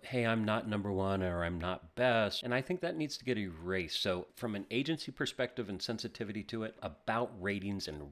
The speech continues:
rankings, I think it's a false indicator of what's available from that group of stations or station or signal or what have you. Because what I hope all agencies and, and ultimately all customers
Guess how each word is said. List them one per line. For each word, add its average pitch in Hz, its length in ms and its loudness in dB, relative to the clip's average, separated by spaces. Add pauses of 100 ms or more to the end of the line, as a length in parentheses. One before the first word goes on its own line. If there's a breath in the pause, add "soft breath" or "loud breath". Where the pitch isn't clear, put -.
rankings, 98 600 -2 (480 loud breath)
I 101 80 -4
think 104 240 -6
it's - 100 -6
a 95 80 -8 (320)
false 104 340 2
indicator 90 640 -2
of 78 260 -6
what's 90 280 -2
available 82 580 -6
from 80 360 -8
that 80 260 -6 (420)
group - 320 -10
of 82 160 -10
stations 82 720 -4
or 71 100 -6
station 82 580 -4
or 76 220 -8 (140)
signal 87 580 -6
or 87 140 -12
what 101 260 -8
have 139 240 -6
you. 65 140 -14 (240 soft breath)
Because 113 500 2 (220)
what 143 200 -2
I 113 120 -2
hope 110 320 -4 (100)
all 101 240 2
agencies 90 480 -4
and, 107 240 -4
and 131 220 -6 (100)
ultimately 143 580 -2
all 101 300 -2
customers 87 580 -8